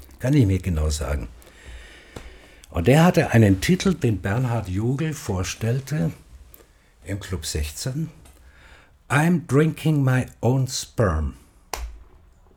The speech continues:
Und dann gab's nachmittags eine Sonderredaktionskonferenz mit der öffentlichen Anhörung der Sendung. Und es war rappelvoll.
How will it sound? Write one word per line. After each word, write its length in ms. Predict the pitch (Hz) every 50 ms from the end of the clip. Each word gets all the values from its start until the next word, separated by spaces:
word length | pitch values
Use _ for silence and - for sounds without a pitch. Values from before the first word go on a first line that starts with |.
| - - - - - - - - - - - - - - - - - - - -
Und 380 | - 120 117 113 113 98 - - - - -
dann 260 | 120 123 151 165 135
gab's 360 | 156 151 151 156 - - -
nachmittags 920 | 110 107 107 - - 147 147 - - 147 156 156 156 - - - - - - _ _ - - - - - - - - - _ -
eine 240 | 113 107 104 110 101
Sonderredaktionskonferenz 1800 | - - - 127 135 156 156 165 160 131 117 107 98 104 95 - - - 98 101 113 - - - - 135 131 131 - 131 120 120 127 135 131 -
mit 160 | - 117 -
der 120 | - - - - -
öffentlichen 580 | - 131 - - 160 - - 160 - - -
Anhörung 640 | - - 135 143 143 110 110 120 107 92 98 101 -
der 120 | - 104 101
Sendung. 420 | - 131 123 123 113 87 76 71 - - _ _ _ _ _ _ - _ _ _ _ _ _ _
Und 120 | - 107
es 140 | 95 90 -
war 160 | - - 80
rappelvoll. 460 | 92 98 95 85 76 - - 76 69